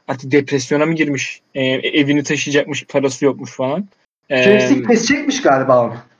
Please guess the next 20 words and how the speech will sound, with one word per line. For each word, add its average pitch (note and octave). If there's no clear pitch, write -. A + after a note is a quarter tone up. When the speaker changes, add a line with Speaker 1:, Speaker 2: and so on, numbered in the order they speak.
Speaker 2:
Bunu G#3
da B3
kaybetse A3+
kesme G#3
Speaker 1:
Evet. A3+
Speaker 2:
durumu A3
olacakmış. -
Ondan G3
dolayı F3+
da C#3
çekincemeliydim B2+
bayağı. C3
Çok E3+
duygusallaştı C#3+
haliyle. -
Speaker 1:
Aynen. B2+
Şimdi F3+
ne F#3
demiştin G3+
sen? A3+